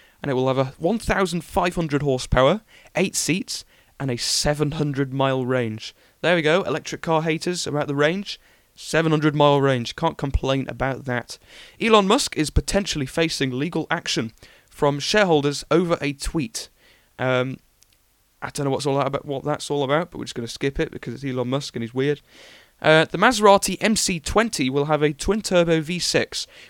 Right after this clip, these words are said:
with around six hundred horsepower. It's fantastic, but I think it's pretty pointless now for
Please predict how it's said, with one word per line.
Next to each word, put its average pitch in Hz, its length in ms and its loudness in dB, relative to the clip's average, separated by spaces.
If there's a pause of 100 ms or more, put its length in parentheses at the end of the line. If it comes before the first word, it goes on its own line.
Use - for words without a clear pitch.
with 151 140 0
around 151 280 4
six - 340 -4
hundred 151 360 0
horsepower. 139 580 -4 (420)
It's - 100 -12
fantastic, 147 800 -6 (320)
but 107 100 -6
I 139 140 2
think 139 460 -6 (240)
it's 139 120 -8
pretty 170 280 0
pointless 127 420 0
now 135 260 2
for 123 360 0